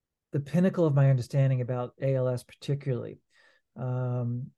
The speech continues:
in fact, I'm in the process of writing a paper about my theory of A L S. Uh,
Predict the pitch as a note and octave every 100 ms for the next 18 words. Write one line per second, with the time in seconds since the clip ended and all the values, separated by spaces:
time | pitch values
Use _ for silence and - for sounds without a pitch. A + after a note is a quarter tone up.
0 | _ C#3 C#3+ C#3+ C#3 C3+ - D3 C#3 C#3+
1 | B2 C3 C3+ B2+ B2 - C#3 C#3+ B2+ A#2+
2 | A#2 _ B2+ C3 B2+ C3 B2 - D#3+ C#3+
3 | A#2+ A#2+ A#2+ A#2+ A#2 - _ _ - _
4 | _ _ _ C3+ C3+ C3 C3 C3 C3